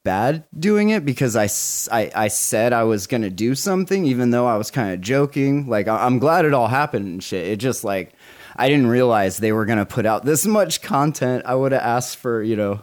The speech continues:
enough to hire somebody else to help me, but it's all good.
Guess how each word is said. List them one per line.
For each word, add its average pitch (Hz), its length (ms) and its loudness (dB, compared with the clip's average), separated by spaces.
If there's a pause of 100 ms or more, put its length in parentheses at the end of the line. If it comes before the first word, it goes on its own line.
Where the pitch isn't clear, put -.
(100)
enough 117 400 0
to 117 120 0
hire 107 360 0
somebody 104 460 -4
else 95 300 -4
to 98 100 -4
help 98 220 -2
me, 92 220 -8 (100)
but 90 240 -8 (380)
it's 220 180 -2
all 190 160 2
good. 165 260 0